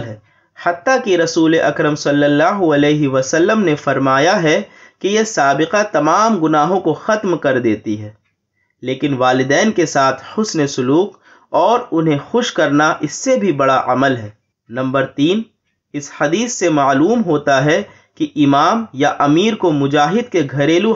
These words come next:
حالات کا جائزہ ضرور لینا چاہیے اور کسی ایسے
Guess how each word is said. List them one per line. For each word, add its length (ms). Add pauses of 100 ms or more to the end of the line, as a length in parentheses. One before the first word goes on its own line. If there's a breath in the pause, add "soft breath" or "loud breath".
(120)
حالات 420
کا 120
جائزہ 560
ضرور 300
لینا 320
چاہیے 500 (400 soft breath)
اور 280
کسی 460
ایسے 320